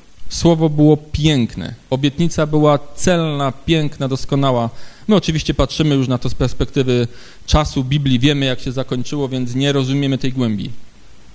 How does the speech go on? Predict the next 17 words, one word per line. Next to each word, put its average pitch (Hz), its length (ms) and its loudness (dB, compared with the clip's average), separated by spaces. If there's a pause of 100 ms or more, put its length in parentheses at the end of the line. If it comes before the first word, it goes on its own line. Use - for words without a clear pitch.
(140)
Ale 127 180 2
gdybyśmy 143 320 0
się 151 100 0
zastanowili, 139 680 0
to, 131 140 -4
to 131 120 -4
były 127 220 0
dwa 131 180 0
różne 127 220 -2
światy. 107 320 -4
I 95 40 -6
co - 160 -2
on 165 100 0
z - 60 -8
tym 143 120 -4
miał 139 140 0
zrobić? 117 420 -4